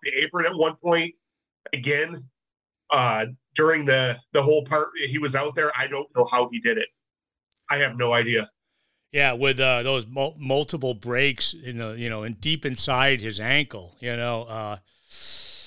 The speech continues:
Speaker 2: it's pretty serious, you know, and it's, it's funny how, you know, he came out and said he, like, you know, "We need to relinquish the Ring of Honor tag belts," and, and M J F's like, "No, I'll defend them by myself."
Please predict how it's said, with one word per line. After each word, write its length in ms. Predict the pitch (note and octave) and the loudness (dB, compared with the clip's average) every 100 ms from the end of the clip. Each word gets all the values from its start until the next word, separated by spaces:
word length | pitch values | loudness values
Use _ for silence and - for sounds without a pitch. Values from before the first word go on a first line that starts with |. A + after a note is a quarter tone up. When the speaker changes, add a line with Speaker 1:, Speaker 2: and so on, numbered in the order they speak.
| - - - - _ _ _ - - - F#3 | -18 -18 -20 -20 _ _ _ -14 -12 -12 -10
Speaker 2:
it's 120 | D#3+ | -8
pretty 200 | - G3 | -2 2
serious, 580 | - F#3+ F3+ D#3+ B2+ - | 4 4 6 6 6 4
you 80 | D3 | 6
know, 280 | D#3 D3+ | 8 8
and 200 | D#3+ D#3 | 6 4
it's, 160 | D3+ - | 4 2
it's 220 | E3+ C#3+ | 0 2
funny 300 | - F#3 F#3+ | 4 4 6
how, 340 | D#3 D#3+ D3 C#3+ | 6 6 6 6
you 120 | D3 | 4
know, 120 | C3+ | 4
he 100 | C#3 | 4
came 220 | D#3+ D3 | 4 4
out 180 | C#3+ C#3+ | 4 4
and 100 | A#2+ | 2
said 220 | C3+ B2+ | 4 4
he, 180 | B2+ C3+ | 4 2
like, 480 | C#3 C#3+ C3 A2+ - | 0 -2 -2 -2 -8
you 100 | D3+ | 0
know, 140 | C3+ A#2 | 2 2
"We 160 | C3+ | 0
need 240 | C#3 C3+ A2+ | 2 0 2
to 320 | B2+ A2+ G#2+ | 0 0 0
relinquish 600 | A#2+ B2 B2+ C3 A#2 - | 0 2 2 2 -2 -2
the 200 | A#2+ A2+ | -4 -4
Ring 160 | A#2+ B2 | -4 -2
of 80 | |
Honor 200 | A#2+ A#2 | 0 -2
tag 440 | G2+ C3 B2 B2 G#2+ | -2 0 2 0 -4
belts," 320 | A2+ A2 G#2 | -6 -4 -6
and, 180 | A2+ A2+ | -8 -6
and 380 | A#2+ B2 B2+ C#3+ | -6 -4 -4 -2
M 160 | C3+ | -2
J 120 | A2+ | 2
F's 180 | A#2+ A#2 | 0 0
like, 100 | A#2+ | -8
"No, 160 | E3 G3+ | -4 -2
I'll 180 | A#2 B2+ | 0 -2
defend 320 | C3+ C3 A#2+ | -2 0 0
them 80 | A#2 | 0
by 140 | A2+ | -2
myself." 640 | G#2+ G#2 G#2+ B2 G#2+ - | -2 -4 -4 -4 -8 -12